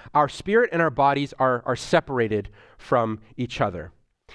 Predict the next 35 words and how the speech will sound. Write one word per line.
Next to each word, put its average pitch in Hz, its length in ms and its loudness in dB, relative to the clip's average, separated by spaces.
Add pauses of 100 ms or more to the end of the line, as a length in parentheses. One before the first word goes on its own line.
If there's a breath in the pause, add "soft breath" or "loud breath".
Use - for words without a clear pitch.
(160 loud breath)
And 165 160 4
our 151 80 2
spirit 240 500 2
at 151 200 -2
that 196 260 4
point 208 240 0
in 175 60 -2
time 165 340 0
continues 226 640 0
on 147 340 4
in 220 220 4
the 262 80 0
direction 180 720 0 (280 loud breath)
that 156 200 4
it 165 100 -4
was 170 180 2
already 214 420 4
in 156 440 0 (160 soft breath)
while 160 240 4
you 156 140 0
were 143 120 4
on 131 160 0
earth. 98 360 -8 (140 soft breath)
Which 175 200 0
means, 135 240 0 (160 loud breath)
while 175 260 4
you 247 100 -2
were 262 80 4
on 226 120 0
earth 151 200 0
as 131 100 -2
body 156 320 2
and 214 100 -2
spirit 143 400 -2
together, 120 500 -2